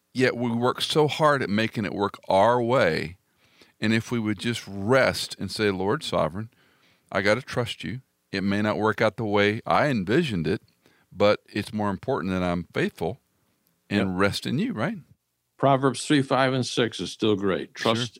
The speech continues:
Speaker 2: in the Lord with all your heart. Lean not on your own understanding. In all your ways, acknowledge him, and he shall direct your paths." And you have no idea what he's got coming down the
Speaker 1: Yeah,
Speaker 2: line.
Speaker 1: you don't know the path. All right, we gotta,
Speaker 2: Uh,
Speaker 1: we gotta move.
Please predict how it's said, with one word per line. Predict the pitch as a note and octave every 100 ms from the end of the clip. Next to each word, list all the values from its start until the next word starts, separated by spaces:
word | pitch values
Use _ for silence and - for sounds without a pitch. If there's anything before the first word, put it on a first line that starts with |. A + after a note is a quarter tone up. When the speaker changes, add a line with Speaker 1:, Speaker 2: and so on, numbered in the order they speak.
| -
Speaker 2:
in | B2+ B2
the | -
Lord | G2+ G2+ G2
with | F#2+ F#2
all | G2
your | A#2 A#2 G#2+
heart. | G2 F2+ -
Lean | - G#2+
not | A2 A2
on | A2+
your | A#2
own | A2+ A2+
understanding. | A#2 A#2 A#2 - G#2 F#2+ F#2
In | E2
all | G2+ A2+
your | A2+
ways, | A2 F#2+ F#2+
acknowledge | F#2 E2 F#2 G2+ G#2+ G#2+ F#2
him, | G2 F2
and | F#2+ F2+
he | F2+ B2 B2
shall | A2+ - D#3 G#2 G2 G#2
direct | A2 G2+ G2+ G2 -
your | G2
paths." | - B2+ F2 - - - -
And | F2+
you | G2+ A#2+
have | A#2 G2 F#2+
no | F#2 G#2 C3+
idea | C3 C3+ B2+ B2 G2 F2+ - -
what | F#2
he's | A2 G2 G2+
got | G2+ G2 -
coming | A2 G2+ F#2+
down | F#2+ F2+
the | F#2
Speaker 1:
Yeah, | C3+ E2+
Speaker 2:
line. | D#2+ E2+ -
Speaker 1:
you | G2+
don't | A2+
know | A#2+ C#3+
the |
path. | - A2 G2 G2 _ _ - - - -
All | C#3 C#3
right, |
we | A#2
gotta, | F#2 C3+ F2
Speaker 2:
Uh, | G2+
Speaker 1:
we | G#2+
gotta | A#2+
move. | D3+ E3+ C#3+